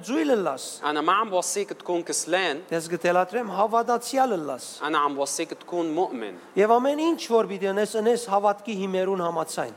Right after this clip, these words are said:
Speaker 2: وكل شي بدك تعمله، تعمله على أساس الإيمان.
Speaker 1: Երեսունինին մեջ կսե, Պետրոս ելավ անոնց հետ եկավ և հազիվ հասած զինք վերնադունը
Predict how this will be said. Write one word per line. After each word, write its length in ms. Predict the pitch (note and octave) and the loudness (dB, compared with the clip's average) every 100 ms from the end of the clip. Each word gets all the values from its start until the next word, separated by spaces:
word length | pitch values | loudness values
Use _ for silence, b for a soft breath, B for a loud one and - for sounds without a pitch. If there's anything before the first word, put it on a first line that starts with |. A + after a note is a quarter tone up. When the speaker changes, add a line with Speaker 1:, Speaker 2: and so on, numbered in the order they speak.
| - | 0
Speaker 2:
وكل 360 | D3+ D3+ A3 A3 | 0 4 0 0
شي 120 | A3+ | 0
بدك 340 | G3 F3+ E3+ | 0 0 -4
تعمله، 520 | - G#3 G3 E3 C3 C3+ | 2 4 4 0 -2 2
تعمله 460 | E3 D#3+ E3+ C#3+ | 2 2 2 2
على 300 | C3+ C3+ C3+ | 4 2 0
أساس 340 | B2+ D3+ D3 B2+ | -2 -4 -4 -4
الإيمان. 320 | A#2+ A2+ A2 G2 F#2+ B - | -6 -4 -4 -6 -14 B 2
Speaker 1:
Երեսունինին 760 | G#3 A3 A#3 A#3+ A#3+ B3 A#3+ - - | 4 4 2 -2 0 -2 -4 -8 2
մեջ 240 | G#3+ G#3+ - | 2 2 -6
կսե, 220 | G3 A3 | 0 0
Պետրոս 400 | F#3 G3+ A3+ A#3 - | 2 2 4 2 0
ելավ 280 | G3+ A#3 A#3 G#3 | 4 4 4 2
անոնց 220 | G#3+ G#3 | 0 -2
հետ 160 | A3 G#3 F3 E3 | -4 -4 -4 -2
եկավ 280 | F3 G#3+ A#3 B B B | 6 6 6 B B B
և 120 | G#3 F#3+ | 0 0
հազիվ 240 | G3 A#3 F#3+ | 2 0 0
հասած 360 | F#3+ - G3+ G3 B B | -2 2 2 0 B B
զինք 300 | E3+ G#3+ B3+ G3+ | -4 -2 -2 0
վերնադունը 560 | G#3 G3 G3 F#3+ A3 | 2 4 2 2 0